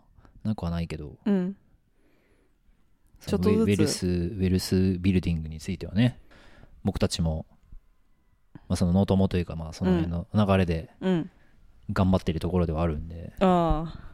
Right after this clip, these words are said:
Speaker 2: そうね。
Speaker 1: やっぱあとのその、まあ、プロダクトかメディアみたいな話あったじゃん。
Speaker 2: ああ、そうだね。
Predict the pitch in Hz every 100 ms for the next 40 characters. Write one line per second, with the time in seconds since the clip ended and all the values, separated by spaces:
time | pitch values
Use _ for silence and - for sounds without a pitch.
0 | - - - - - - 156 135 135 -
1 | - - - - - - - _ _ _
2 | _ - 139 123 - 95 - 90 87 -
3 | - - - - - - - _ _ _
4 | _ _ 107 - 175 180 - - 123 110
5 | 107 101 98 85 71 - - 87 - -
6 | - - 120 - _ _ - - 214 214
7 | 208 196 196 214 165 143 135 175